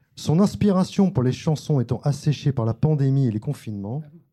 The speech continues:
Albin de la Simone compose un album instrumental qu'il enregistre seul en trois jours au studio Ferber.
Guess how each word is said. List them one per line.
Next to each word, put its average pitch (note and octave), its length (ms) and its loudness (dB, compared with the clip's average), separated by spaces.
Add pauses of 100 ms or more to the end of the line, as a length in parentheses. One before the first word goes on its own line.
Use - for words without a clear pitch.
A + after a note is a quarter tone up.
Albin D3+ 320 2
de B2+ 40 -2
la B2+ 80 2
Simone D3+ 460 0
compose D3+ 460 0
un A#2+ 80 0
album B2+ 280 0
instrumental C#3 800 -2 (400)
qu'il C#3 180 -2
enregistre C#3+ 380 -2
seul E3+ 340 0
en B2 120 -2
trois C3 240 0
jours C#3+ 280 0
au B2 80 0
studio B2+ 240 -4
Ferber. A#2+ 460 -4